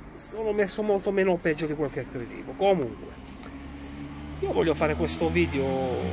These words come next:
su quel che è successo oggi, sulle manifestazioni di oggi e soprattutto sul rosicamento, madonna mia, fastidioso, dei governisti, dei sinistri. Allora,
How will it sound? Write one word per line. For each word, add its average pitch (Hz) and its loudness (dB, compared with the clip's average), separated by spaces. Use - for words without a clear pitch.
su 196 2
quel 196 6
che 190 4
è 180 6
successo 165 2
oggi, 123 -2
sulle 151 0
manifestazioni 156 0
di 143 -2
oggi 117 -4
e - -4
soprattutto 208 -4
sul 151 -6
rosicamento, 175 0
madonna 151 -4
mia, 131 -4
fastidioso, 170 -4
dei 160 0
governisti, 156 0
dei 143 -6
sinistri. 147 -6
Allora, 127 -2